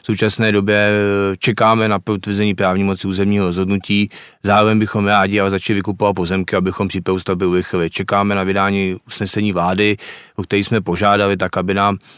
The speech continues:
umožnilo vlastně vykupovat pozemky před vydáním právní moci územního rozhodnutí. Chceme to z toho důvodu, protože ty finanční prostředky, které do těch výkupů vložíme,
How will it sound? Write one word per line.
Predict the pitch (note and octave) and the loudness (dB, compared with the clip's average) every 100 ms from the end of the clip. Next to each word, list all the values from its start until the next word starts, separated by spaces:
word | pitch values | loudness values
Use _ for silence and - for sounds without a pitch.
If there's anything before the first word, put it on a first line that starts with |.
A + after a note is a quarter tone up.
| - - _ _ C3 | -20 -20 _ _ 4
umožnilo | B2+ B2+ A2+ A2 G#2+ | 6 6 6 4 4
vlastně | G2+ - | 2 0
vykupovat | G2+ F2+ G2 G2 G2 | -2 -2 -2 0 0
pozemky | F#2 F#2+ F#2 G#2 | 0 -2 -2 -2
před | - | -2
vydáním | F2+ F#2+ F#2 G2 F#2+ | 0 2 2 0 0
právní | F#2+ F2+ | 0 2
moci | F#2+ F#2 F2+ | 0 -2 -4
územního | E2+ F2+ F2+ F2 | -2 -2 0 -2
rozhodnutí. | E2 F2 E2 E2 | -2 -4 -4 -6
Chceme | - - - - G#2+ | -8 -12 -8 -2 0
to | G#2 A2 | 2 0
z | - | 0
toho | G2+ G#2 | 0 2
důvodu, | G2+ G#2 G2+ G2+ | 2 0 0 -2
protože | F#2+ G2+ F#2+ | -2 -4 -2
ty | F#2 | -2
finanční | G2+ F#2+ G#2+ | -2 -2 -2
prostředky, | F#2+ F#2+ G2 - | -4 -4 -4 -4
které | G2 G2 | -2 0
do | F#2 | 0
těch | G2+ | 0
výkupů | F#2+ F2+ G2 G#2+ | -2 -2 -2 0
vložíme, | F#2 F2+ F#2 F#2+ | 0 0 0 -2